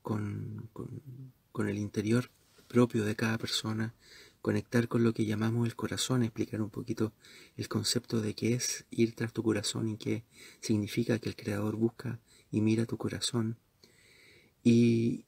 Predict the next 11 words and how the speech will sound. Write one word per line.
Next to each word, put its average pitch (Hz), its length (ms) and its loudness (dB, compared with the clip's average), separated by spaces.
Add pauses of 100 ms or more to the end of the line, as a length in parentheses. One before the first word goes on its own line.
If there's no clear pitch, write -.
y, - 160 -4 (220)
y 120 100 4
cómo 143 260 6
bajar 139 280 0
esto 143 560 0
a 123 60 -4
un, 123 300 0
a 120 40 -4
un 117 100 0
plano 131 280 2
práctico. 120 600 -4